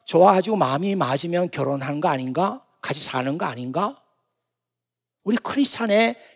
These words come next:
결혼은 그렇지 않습니다. 우리 크리스찬의 결혼에 대해서 최초로 기록된 말씀이 창세기 이 장이에요.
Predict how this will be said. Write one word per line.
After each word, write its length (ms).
결혼은 380
그렇지 300
않습니다. 520
우리 140
크리스찬의 840
결혼에 420
대해서 560
최초로 680
기록된 400
말씀이 480
창세기 480
이 160
장이에요. 500